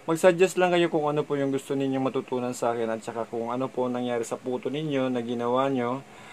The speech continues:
At sana maganda yung ginawa, naging resulta ng puto ninyo.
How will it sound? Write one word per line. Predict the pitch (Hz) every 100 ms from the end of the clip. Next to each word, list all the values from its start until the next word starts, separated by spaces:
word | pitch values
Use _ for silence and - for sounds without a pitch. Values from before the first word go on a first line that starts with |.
| - - -
At | 123
sana | - 135 135 135
maganda | 127 123 123 123 120
yung | 120 120
ginawa, | 117 120 117 117
naging | 110 127 120 120
resulta | 120 - 135 120
ng | 123 123
puto | 120 123 120
ninyo. | 123 123 120 113 113